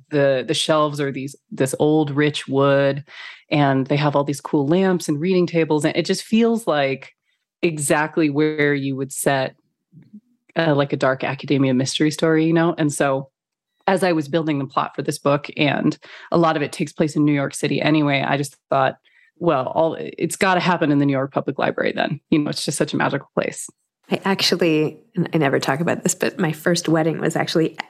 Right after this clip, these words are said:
Speaker 2: at, the party was at the library.
Speaker 1: <gasps> That's
Speaker 2: Yeah.
Speaker 1: so neat. I bet
Speaker 2: It
Speaker 1: that
Speaker 2: was
Speaker 1: was beautiful.
Speaker 2: It was really pretty, I have to say.
Speaker 1: Yeah.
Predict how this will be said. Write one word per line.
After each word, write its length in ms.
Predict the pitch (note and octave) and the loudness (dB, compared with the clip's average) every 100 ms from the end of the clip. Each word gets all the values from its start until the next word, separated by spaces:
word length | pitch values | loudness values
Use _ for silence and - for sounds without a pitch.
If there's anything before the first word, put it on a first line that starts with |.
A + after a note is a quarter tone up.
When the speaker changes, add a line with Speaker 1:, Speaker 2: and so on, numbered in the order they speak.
| - | -4
Speaker 2:
at, 380 | F3+ - - - | -2 -2 -6 -6
the 60 | D#3+ | -6
party 280 | - F3+ E3 | -2 0 2
was 140 | D#3 | 0
at 220 | D#3+ D#3 D3+ | -2 -4 -2
the 80 | |
library. 680 | C#3+ C#3+ D3 - - - - - | 0 0 0 -2 -2 -6 -8 -4
Speaker 1:
<gasps> 460 | A#3+ A3+ - _ | -2 -4 -12 _
That's 200 | G3 G3 | 0 2
Speaker 2:
Yeah. 140 | D3+ - | 2 2
Speaker 1:
so 180 | G3 | 2
neat. 500 | F#3+ F#3+ G#3 G3+ F#3+ - | 2 2 2 0 0 0
I 60 | |
bet 140 | D3+ G3+ | 0 0
Speaker 2:
It 40 | |
Speaker 1:
that 100 | C3+ | -2
Speaker 2:
was 100 | C#3 | -4
Speaker 1:
was 20 | |
beautiful. 480 | - C#3+ C#3+ D3+ D3 G3+ | -4 -4 -2 -2 -2 0
Speaker 2:
It 80 | F#3 | 2
was 200 | F3 E3+ | 0 0
really 340 | E3+ E3+ D#3 | 0 2 0
pretty, 420 | D3+ D3+ D3+ D3 D#3+ | -2 -2 -2 -4 -4
I 40 | |
have 200 | E3+ E3 | -4 -4
to 80 | - | -2
say. 260 | D3 D#3 D#3 | 0 0 2
Speaker 1:
Yeah. 380 | F3 E3 D#3 | 2 4 2